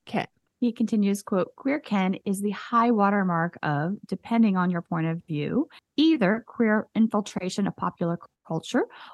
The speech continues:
Speaker 2: or the thoughtless appropriation of queer culture by heterosexuals.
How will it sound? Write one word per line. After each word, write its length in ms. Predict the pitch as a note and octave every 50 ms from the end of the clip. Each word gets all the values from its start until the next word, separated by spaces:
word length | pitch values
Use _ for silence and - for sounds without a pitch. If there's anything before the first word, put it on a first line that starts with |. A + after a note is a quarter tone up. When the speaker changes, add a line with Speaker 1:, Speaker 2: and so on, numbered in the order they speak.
| - -
Speaker 2:
or 200 | - E4+ F#4+ F#4+
the 160 | F4+ E4 D#4 - -
thoughtless 420 | C4+ C4 B3 - - B3 B3+ - -
appropriation 1000 | - - _ - - G#4 B4 B4 - B3 G3 F#3 F3 F3 F3 - - F3 F#3 - -
of 220 | F3 F3 F3 - -
queer 240 | - - F#3+ F#3+
culture 500 | F#3 - - - E3+ E3+ - G3 F3+ - - -
by 300 | E3+ D#3 D#3 D#3+ D#3 F3
heterosexuals. 1000 | - - E3+ E3+ D#3+ D#3+ E3 - - D#4+ D#4+ - - - - - - - - -